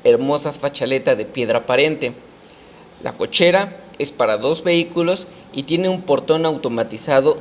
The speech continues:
de aluminio en color plata. Cabe destacar que en esta cochera tenemos integrada lo que es una cisterna de quince mil litros. A continuación tenemos un medio baño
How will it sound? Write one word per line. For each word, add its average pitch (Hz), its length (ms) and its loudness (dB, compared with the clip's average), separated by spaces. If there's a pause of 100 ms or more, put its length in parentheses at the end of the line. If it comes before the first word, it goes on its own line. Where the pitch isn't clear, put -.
(140)
de 120 80 8
aluminio 131 480 0
en 147 80 -4
color 107 300 -4
plata. 143 420 0 (840)
Cabe 180 260 4
destacar 160 680 0
que 113 100 -4
en 104 140 -2
esta 170 200 -4
cochera 175 520 -2 (340)
tenemos 185 380 -2
integrada 143 580 2
lo 127 300 -2
que 135 200 0
es 139 160 -6 (120)
una 147 240 -4
cisterna 139 520 -2
de 139 100 -4
quince 131 420 -4
mil 113 240 -4
litros. - 440 -14 (600)
A - 80 -8
continuación 139 680 -2
tenemos 165 520 2 (600)
un 180 260 2
medio 160 360 2
baño 156 400 4